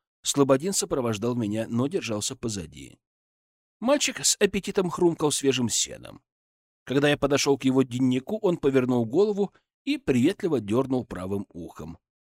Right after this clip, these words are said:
Конь не выглядел больным или ослабевшим, и меня это успокоило. «Все будет хорошо, мальчик», — тихо сказал ему я. «Я встречусь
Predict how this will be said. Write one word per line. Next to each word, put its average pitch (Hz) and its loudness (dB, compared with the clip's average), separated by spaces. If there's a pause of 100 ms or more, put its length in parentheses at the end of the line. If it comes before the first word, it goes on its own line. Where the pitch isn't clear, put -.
(100)
Конь 170 6
не 175 6
выглядел 165 6
больным 170 2
или 156 0
ослабевшим, 123 -2
и 139 6
меня 131 4
это 160 -8
успокоило. 104 -2 (140)
«Все 226 2
будет 175 -2
хорошо, 156 0
мальчик», — 101 -2
тихо 101 -8
сказал 95 -4
ему 90 -6
я. 62 -12 (840)
«Я 135 4
встречусь - -4